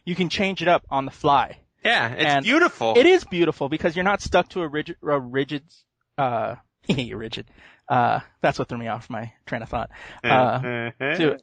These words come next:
Speaker 1: a, a rigid form. <laughs> Yeah. But, uh, so this morning, you know, while I was waiting for Sapien, I just happened to check my Twitter and I'm like,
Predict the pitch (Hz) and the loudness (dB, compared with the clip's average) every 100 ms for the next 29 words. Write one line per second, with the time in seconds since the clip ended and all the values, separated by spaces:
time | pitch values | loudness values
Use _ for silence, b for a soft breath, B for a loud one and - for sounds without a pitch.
0 | 104 143 151 - 151 135 123 131 185 165 | -2 2 2 2 2 2 2 0 0 -2
1 | - 175 165 123 - - - - - - | -4 -4 -2 -2 -6 -16 -20 -12 -12 -8
2 | 226 127 107 135 139 - - B B B | -8 -8 -8 -6 -6 -6 -14 B B B
3 | B 180 170 - 156 120 107 - _ - | B 2 2 4 2 2 -2 -6 _ -20
4 | - - 175 147 - _ _ 170 170 185 | -4 4 4 4 0 _ _ -4 -4 -2
5 | 226 220 160 151 180 156 143 135 127 127 | 0 0 -2 -6 -8 -4 0 0 0 0
6 | 123 120 123 - 110 - 135 131 127 - | 2 0 -4 -16 -20 -8 -4 -4 -6 -8
7 | 120 113 131 123 117 117 120 120 123 - | -10 -6 -6 -6 -8 -6 -8 -8 -8 -4
8 | 123 120 113 - 120 - 113 110 - 107 | -4 -4 -10 -6 -6 -6 -16 -14 -6 -6
9 | 104 120 131 131 - | -6 -10 -12 -12 -16